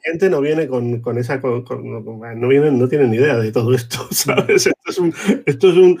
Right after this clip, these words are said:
Speaker 1: un, un, un desde donde yo hago la cosa, ¿no?
Speaker 2: Mm.
Speaker 1: La gente viene con un problema y quiere resolver
Speaker 2: Mm.
Speaker 1: su problema y tal y pascual.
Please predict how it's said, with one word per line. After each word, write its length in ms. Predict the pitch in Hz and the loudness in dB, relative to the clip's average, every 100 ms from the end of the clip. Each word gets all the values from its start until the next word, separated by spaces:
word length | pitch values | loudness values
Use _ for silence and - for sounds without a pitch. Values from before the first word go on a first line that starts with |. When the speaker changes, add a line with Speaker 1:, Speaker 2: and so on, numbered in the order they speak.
| - 135 120 | -4 -14 -8
Speaker 1:
un, 240 | 147 160 160 | -2 -2 -2
un, 180 | 156 180 | -4 -4
un 140 | 170 | -2
desde 280 | 180 156 143 | -2 -2 -2
donde 300 | 160 170 151 | -2 -4 -4
yo 200 | 151 160 | -4 -4
hago 240 | 151 151 | -4 -4
la 160 | 156 117 | -4 -6
cosa, 360 | 127 131 113 107 | -8 -8 -10 -8
¿no? 160 | 143 | -6
Speaker 2:
Mm. 140 | 151 113 - | -8 -10 -16
Speaker 1:
La 100 | 120 | -14
gente 260 | 147 - | -14 -8
viene 260 | 151 165 190 | -4 0 0
con 140 | 151 135 | 0 -2
un 140 | 156 | -2
problema 540 | - 110 123 147 120 117 | -6 -4 -2 -2 -4 -6
y 60 | |
quiere 200 | 120 156 | -4 -4
resolver 340 | 156 131 143 147 | -4 -4 -4 -4
Speaker 2:
Mm. 40 | |
Speaker 1:
su 140 | 156 | -8
problema 640 | - 123 160 185 165 147 135 | -6 -4 -2 -2 -4 -4 -4
y 100 | 120 | -6
tal 160 | 143 | -4
y 40 | 139 | -6
pascual. 500 | 117 117 123 110 | -8 -14 -10 -10